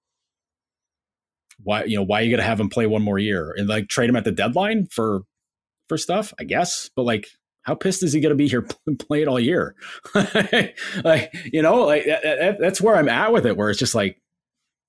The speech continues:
don't even bother. Like, just don't even bother with it and just, just do, like, maximize what you can get. He wants to play out west, send him to Vancouver, send him to Calgary. Get, you know, make that part of your package. Like, get, get some nice players in return. Call it a day. But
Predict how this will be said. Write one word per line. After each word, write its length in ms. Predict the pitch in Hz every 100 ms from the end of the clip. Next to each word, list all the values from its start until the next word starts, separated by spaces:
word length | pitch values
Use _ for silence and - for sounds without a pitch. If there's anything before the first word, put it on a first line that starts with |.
| -
don't 140 | 131
even 140 | 190 139
bother. 460 | 87 147 127 - -
Like, 140 | 104
just 160 | - -
don't 160 | 156 208
even 160 | 196
bother 300 | 120 117 131
with 120 | 107
it 100 | 90 82
and 120 | 92
just, 340 | 101 - -
just 280 | - 107 - _ _ _ _ -
do, 180 | 139 -
like, 240 | 131 104 - - _ _ _ _ _ _ -
maximize 600 | 123 117 156 - 156 139
what 80 | 135
you 60 |
can 40 | 127
get. 140 | 101
He 80 | 107
wants 260 | 139 - -
to 60 |
play 180 | 139 175
out 140 | 170
west, 440 | 151 190 - - -
send 140 | 156
him 80 | 165
to 60 | 147
Vancouver, 420 | 147 139 143 143
send 180 | 139 143
him 60 |
to 60 | 131
Calgary. 500 | 117 104 101 104 101 _ _ _ _ _ _ _ _ _
Get, 220 | - 127 -
you 140 | 139
know, 160 | 110 101
make 220 | 110 123
that 160 | 139 113
part 180 | 120
of 20 | 110
your 80 |
package. 680 | 104 101 95 101 90 - - 104
Like, 240 | 107 98
get, 300 | 110 117 131
get 120 | 123
some 140 | - 120
nice 200 | 110 107
players 280 | 120 110
in 60 | 98
return. 460 | 101 - 95 92 85 _ _ _ _ _
Call 180 | - 107
it 60 | 92
a 40 |
day. 260 | 82 76 76 -
But 200 | 92 82